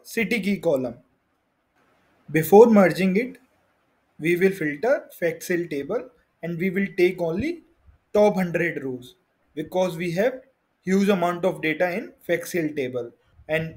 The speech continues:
it's gonna take lot of time for combining both the tables. To filter the rows, what you need to do,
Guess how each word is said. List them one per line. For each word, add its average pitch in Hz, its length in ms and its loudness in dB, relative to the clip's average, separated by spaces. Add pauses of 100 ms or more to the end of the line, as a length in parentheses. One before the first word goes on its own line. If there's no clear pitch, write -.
it's 196 200 -2
gonna 185 280 0
take - 400 0
lot 170 340 0
of 185 220 0
time 185 360 -2 (220)
for 190 220 0
combining 160 840 -4
both 170 260 0
the 170 100 2
tables. 131 600 -6 (640)
To 175 100 0
filter 165 420 -2
the 214 160 -2
rows, 233 380 -4
what 180 360 -2 (100)
you 156 240 -4
need 190 220 -4
to 214 140 -8
do, 285 220 -8